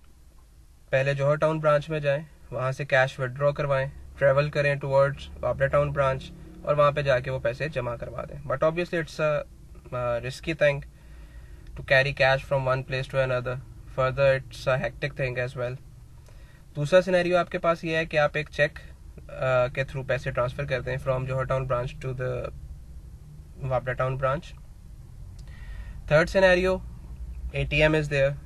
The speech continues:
आप एटीएम मशीन के through एक अकाउंट से दूसरे अकाउंट में पैसे ट्रांसफ़र कर सकते हैं। वो within the bank है या with, अ, outside the bank है, दोनों ऑप्शंस अवेलेबल हैं। अ, उसमें थर्ड पार्टी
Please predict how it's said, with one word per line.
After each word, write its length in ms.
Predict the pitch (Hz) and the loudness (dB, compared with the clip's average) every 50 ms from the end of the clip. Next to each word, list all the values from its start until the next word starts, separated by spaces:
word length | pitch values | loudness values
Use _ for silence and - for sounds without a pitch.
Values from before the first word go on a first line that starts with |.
| - - 131 | -6 2 4
आप 240 | 131 131 131 - | 4 4 4 2
एटीएम 360 | 147 135 135 139 147 151 147 147 | -4 -4 -2 0 0 0 0 0
मशीन 300 | 147 - 143 135 135 135 | -2 -2 -2 -4 -2 -2
के 120 | 143 135 | -2 -4
through 360 | 135 139 135 131 135 139 139 | -4 -4 -6 -6 -6 -6 -8
एक 200 | 135 135 139 139 | -4 -4 -2 -2
अकाउंट 300 | 143 135 135 127 127 127 | -2 -2 -2 -2 -2 -4
से 100 | - 127 | -6 -8
दूसरे 260 | 123 127 127 - 139 | -8 -8 -4 -2 -2
अकाउंट 220 | 131 131 123 127 127 | -2 0 -2 -2 -4
में 100 | 123 127 | -4 -4
पैसे 200 | 131 123 131 131 | -6 -6 -6 -6
ट्रांसफ़र 360 | 123 123 120 123 - - 143 | -4 -2 -2 -2 -4 -8 -8
कर 140 | 143 143 135 | -6 -6 -6
सकते 300 | - 131 127 - - 131 | -6 -8 -10 -8 -8 -8
हैं। 120 | 123 139 - - - - - - - - - - - | -8 -8 -12 -16 -20 -20 -20 -20 -20 -20 -20 -20 -12
वो 200 | 156 135 127 127 | -8 -6 -6 -4
within 320 | 127 127 131 143 151 151 151 | -4 -2 0 0 0 4 2
the 120 | 156 151 | 4 6
bank 240 | 151 147 147 147 143 | 6 6 4 4 4
है 340 | 160 156 147 147 147 - - - - 131 | 4 6 6 6 4 0 -10 -12 -4 -2
या 120 | 131 131 | -2 0
with, 160 | 131 131 123 | -2 -2 -2
अ, 560 | 127 127 127 - 131 123 123 120 120 - 127 | 0 -2 0 0 0 0 0 0 0 0 0
outside 340 | 127 131 - - 143 139 143 143 | 0 0 4 4 4 4 6 4
the 100 | 139 135 | 2 2
bank 240 | 131 127 131 131 | 2 0 0 -2
है, 80 | 135 131 | -4 -4
दोनों 240 | 123 123 117 127 123 | -2 -4 -4 -2 -4
ऑप्शंस 320 | 123 131 - 135 131 127 | -6 -6 -6 -8 -6 -4
अवेलेबल 440 | 131 127 127 127 131 135 143 135 135 | -4 -4 -2 -4 0 0 0 0 0
हैं। 100 | 127 123 - - - - - - - - - - - | -2 -6 -8 -16 -20 -20 -20 -20 -20 -20 -20 -16 -4
अ, 180 | - 139 135 135 139 | 0 2 4 4 2
उसमें 220 | 135 - 143 135 143 | 2 -2 -2 0 0
थर्ड 160 | 135 131 135 | 0 0 2
पार्टी 460 | - 139 131 131 131 135 131 131 139 | 4 4 4 4 2 -2 -6 -6 -8